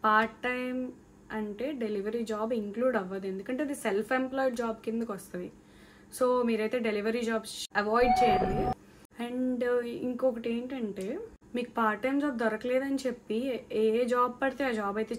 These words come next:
చేయకండి. వాళ్ళు మరీ తక్కువ పే ఇస్తారు కొంతమంది, like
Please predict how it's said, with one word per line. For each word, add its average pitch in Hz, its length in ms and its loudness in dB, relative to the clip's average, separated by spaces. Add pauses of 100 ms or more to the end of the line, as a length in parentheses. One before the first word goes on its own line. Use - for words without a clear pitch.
చేయకండి. 185 560 -4 (580)
వాళ్ళు 220 220 2 (100)
మరీ 208 240 -2 (1300)
తక్కువ 285 360 0 (100)
పే 285 80 4 (140)
ఇస్తారు 214 440 -2
కొంతమంది, 196 640 -2 (840)
like 196 280 -4